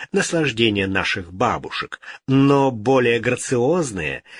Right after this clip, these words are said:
представляла странный контраст с национальным танцем, который ей предшествовал.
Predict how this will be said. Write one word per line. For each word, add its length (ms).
представляла 640
странный 760
контраст 920
с 120
национальным 720
танцем, 560
который 520
ей 280
предшествовал. 840